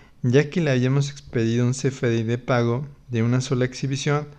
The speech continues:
pero debimos poner la forma de pago que puede ser transferencia, efectivo o cheque,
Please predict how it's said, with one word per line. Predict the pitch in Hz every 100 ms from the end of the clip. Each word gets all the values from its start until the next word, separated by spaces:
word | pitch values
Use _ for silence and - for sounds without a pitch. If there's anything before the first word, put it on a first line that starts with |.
| - - - - -
pero | 170 180 185
debimos | 156 120 123 131 143
poner | - 110 113 117 120 131 -
la | 110
forma | - 120 117 117
de | 120
pago | 120 127 120 120
que | -
puede | 113 110 107 107
ser | - 113
transferencia, | - 95 95 98 107 113 123 - 120
efectivo | - 98 - 120 117 117
o | 110
cheque, | - 123 123 143 143